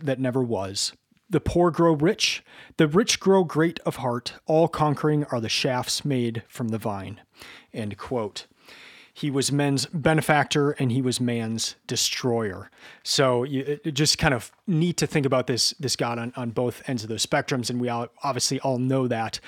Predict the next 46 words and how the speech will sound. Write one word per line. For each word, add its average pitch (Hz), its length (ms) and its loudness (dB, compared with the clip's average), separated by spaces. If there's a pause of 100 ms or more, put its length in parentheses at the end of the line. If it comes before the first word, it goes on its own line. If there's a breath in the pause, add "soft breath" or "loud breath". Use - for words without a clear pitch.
(180 loud breath)
with, - 380 -2
with 127 380 -2
alcohol. 107 480 0
It, 110 160 -10
it, 117 260 -8
it, - 300 -10
it 123 140 -6
can 123 220 -8
lift 135 200 -2
the 127 60 0
spirit. 165 440 2
It 131 80 -2
can, 123 320 -4
it - 160 -4
can, 117 300 -4
uh, 107 260 -8 (540 loud breath)
can - 100 4
almost 147 420 2
take - 240 2
you 156 80 4
out 151 120 6
of 147 40 4
your 139 60 2
body 156 320 4
for 156 240 2
a, 143 80 -2
for - 180 0
a 147 60 4
while, 139 220 2
but 127 140 -2
then 135 120 0
it 123 140 -2
can - 80 -4
also 117 500 -2
lead 117 220 -4
to, 113 380 -4
to 107 360 -8
mass 113 320 -4
destruction 110 760 -6
of, 110 220 -8 (120)
of 110 160 -10
your 110 140 -8
life. 110 420 -8 (1080 loud breath)
I - 0 -
wanna 190 140 6
read 180 340 2